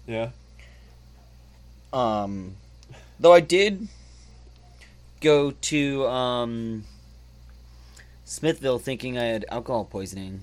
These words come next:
Speaker 1: Oof.
Speaker 2: So that was very fun.
Speaker 1: <laughs> Oh my God. I mean, hey. We have a very quintessential memory for ourselves now.
Speaker 2: Memory and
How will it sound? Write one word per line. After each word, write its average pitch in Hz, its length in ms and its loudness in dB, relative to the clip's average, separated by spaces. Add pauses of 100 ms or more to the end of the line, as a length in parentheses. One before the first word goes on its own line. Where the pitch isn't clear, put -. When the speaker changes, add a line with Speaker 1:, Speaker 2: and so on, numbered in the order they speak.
(120)
Speaker 1:
Oof. 160 420 -4 (540)
Speaker 2:
So - 160 -10
that 131 40 -2
was - 280 -8 (240)
very 110 320 -4
fun. 107 380 -12 (260)
Speaker 1:
<laughs> - 140 -18 (1700)
Oh 127 260 -10
my 113 160 -14 (140)
God. 110 300 -14 (720)
I 143 100 -6
mean, 156 420 -8
hey. 107 260 -8 (640)
We 143 180 -2
have 139 320 0
a 131 340 -4
very 120 840 -4
quintessential 113 840 -10 (420)
memory 104 500 -8 (240)
for 110 140 -8
ourselves 107 420 -10
now. 113 260 -12 (260)
Speaker 2:
Memory 160 400 0
and 139 580 -4